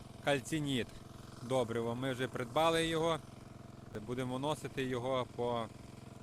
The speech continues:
сім-вісім кілограмів на цю площадь. А також ще в нас є фунгіцид. Ми через день про-, пройдемося цим фунгіцидом, е, у каплю.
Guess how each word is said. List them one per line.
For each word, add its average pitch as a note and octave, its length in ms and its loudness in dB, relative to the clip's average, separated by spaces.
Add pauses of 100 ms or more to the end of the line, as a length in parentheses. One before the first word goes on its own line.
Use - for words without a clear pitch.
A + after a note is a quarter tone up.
(320)
сім-вісім C3+ 800 0
кілограмів C3 720 2 (2250)
на B2 420 0 (100)
цю D3 120 0
площадь. A2+ 600 2 (580)
А B2 200 2
також F#3 420 2
ще D3+ 340 0
в D3+ 40 0
нас D3+ 240 0
є D3+ 100 2
фунгіцид. D3+ 640 0 (1000)
Ми D3 180 2
через C#3 360 0
день D#3 340 6 (280)
про-, A#2+ 440 2 (300)
пройдемося C3+ 600 2
цим C3 360 0
фунгіцидом, C#3 720 2 (760)
е, A#2+ 140 4
у D3+ 200 0
каплю. A2 520 4